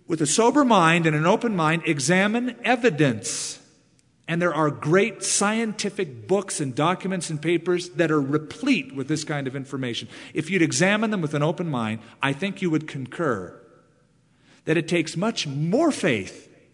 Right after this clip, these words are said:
to believe that we spontaneously generated rather than we were designed by God and created. And so when I see a person say, "I believe that we by chance just happened," really,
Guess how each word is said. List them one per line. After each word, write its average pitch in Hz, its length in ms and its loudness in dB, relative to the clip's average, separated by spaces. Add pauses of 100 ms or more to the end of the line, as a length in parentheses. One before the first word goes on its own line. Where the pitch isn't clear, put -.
(640)
to 170 120 -6
believe 160 360 2
that 151 100 0
we 143 120 2
spontaneously 147 920 -4
generated 123 600 0
rather 123 260 -2
than 123 160 -6
we 127 120 0
were 120 140 -4
designed 113 720 -6
by 104 160 -12
God 104 340 -10
and 101 140 -10
created. 95 500 -14 (880)
And 135 100 -4
so 156 120 2
when 151 100 4
I 175 120 2
see 175 180 0
a 156 60 2
person 156 280 -4
say, 139 180 -4 (240)
"I 165 220 4
believe 156 800 0
that 151 140 0
we 147 240 2
by 143 300 -4
chance 143 380 -4
just 135 220 -8
happened," 127 280 -10
really, 143 180 -16